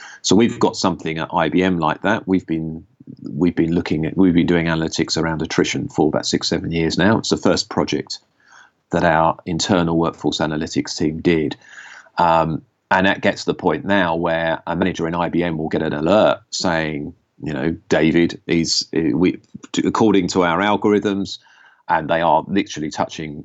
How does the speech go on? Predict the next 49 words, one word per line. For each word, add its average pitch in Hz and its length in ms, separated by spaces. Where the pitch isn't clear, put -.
you 82 80
know, 71 200
multiple 80 460
data 73 280
points, 69 440
"we 90 360
believe 80 340
that 69 220
David 78 360
is, 76 400
you 80 120
know, 73 160
if, - 240
is, 78 220
is, - 300
we 95 140
predict 87 320
that 78 100
David 78 240
will 76 140
leave 76 240
within 78 200
the 76 80
next - 260
six - 180
to 76 100
nine 78 180
months. 87 440
Um, 82 480
but - 460
we 101 180
predict 95 320
that 85 120
this 95 160
is 85 100
the 90 100
best 82 260
course 78 220
of - 80
action." 87 400
So 82 280
either 80 520
a - 60
nice 80 240
big 76 180
pay 110 200
rise, 147 360
which, - 420
yeah, 98 180